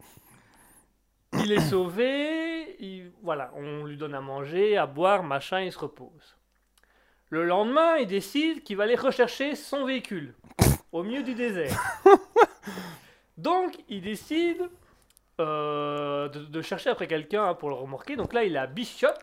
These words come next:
donc entre le camping, ou, euh, le camping nudiste,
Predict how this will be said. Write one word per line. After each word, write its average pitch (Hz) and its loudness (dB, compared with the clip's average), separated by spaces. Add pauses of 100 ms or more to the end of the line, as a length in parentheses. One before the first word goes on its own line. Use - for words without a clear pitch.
(180)
donc 160 -12 (100)
entre 170 -4
le 160 -4
camping, 226 -8 (500)
ou, 160 -4
euh, 143 -4
le 143 -10
camping 143 -14
nudiste, 143 -14